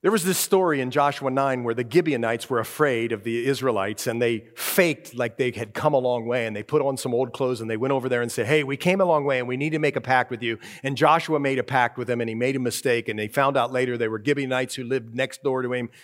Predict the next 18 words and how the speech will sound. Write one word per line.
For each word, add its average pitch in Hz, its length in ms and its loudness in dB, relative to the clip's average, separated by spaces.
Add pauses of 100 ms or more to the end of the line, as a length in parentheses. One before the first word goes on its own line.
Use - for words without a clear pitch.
(280)
And 110 60 -8
he 110 40 -4
went, 104 220 -8
Oh 120 140 -4
my 80 160 -12
goodness, 85 400 -18
okay, 123 440 -4
I'm 104 100 -8
gonna 120 200 -2
hold 147 200 -2
my 147 140 2
word, 147 400 0 (220)
but 117 100 -8
guess 135 240 0
what 127 160 -4
you're 117 80 -4
gonna 113 160 -2
do? 98 300 -4